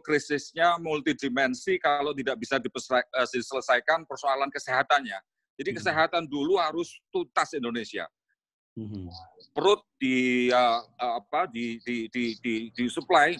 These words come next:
Speaker 1: melal-, melalui tadi P L T, B P N T dan seterusnya. Kemudian yang lain-lain belakangan deh.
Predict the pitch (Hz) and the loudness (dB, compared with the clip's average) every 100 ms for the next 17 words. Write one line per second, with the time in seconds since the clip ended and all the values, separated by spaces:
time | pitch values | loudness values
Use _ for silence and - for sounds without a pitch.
0 | 131 131 131 131 131 131 139 127 156 131 | 0 2 2 2 4 4 4 2 0 4
1 | 135 127 123 160 - _ _ _ - 120 | 4 4 2 -2 -4 _ _ _ -6 -4
2 | 131 120 127 135 117 117 120 117 123 175 | -2 -2 0 -2 -2 -4 -4 -4 -4 -4
3 | - _ - - - _ _ - - 113 | -8 _ -20 -20 -20 _ _ -18 -10 -6
4 | 120 123 147 170 147 117 127 135 131 143 | 0 4 4 2 -2 0 2 2 2 0
5 | 143 156 135 139 151 165 147 101 | -2 -4 -2 -2 0 -2 -2 -4